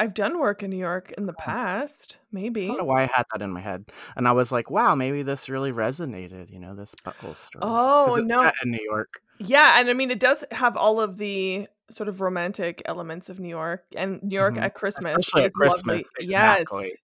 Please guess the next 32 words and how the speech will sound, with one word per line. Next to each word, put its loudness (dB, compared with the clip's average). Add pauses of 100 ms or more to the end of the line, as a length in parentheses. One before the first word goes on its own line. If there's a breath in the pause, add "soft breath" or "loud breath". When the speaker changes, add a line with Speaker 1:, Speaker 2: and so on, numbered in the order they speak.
Speaker 1:
it's -12
a 0
magical 4
Speaker 2:
As 6
a 2
Speaker 1:
place. 4
Speaker 2:
Gemini, 4
are 4
you 2
as 0
in 0
love 0
with -4
holidays -2
as -14
I -10
am? -12 (120)
Speaker 1:
Oh, 8
hard 4
agree, 0
Speaker 2:
Okay, -2
Speaker 1:
yes. 2
Speaker 2:
I 6
go 6
real 4
hard. 2 (420 loud breath)
Speaker 1:
Go 2
Speaker 2:
My 8
Speaker 1:
real 6
hard. 4
Speaker 2:
Christmas -2
tree's 0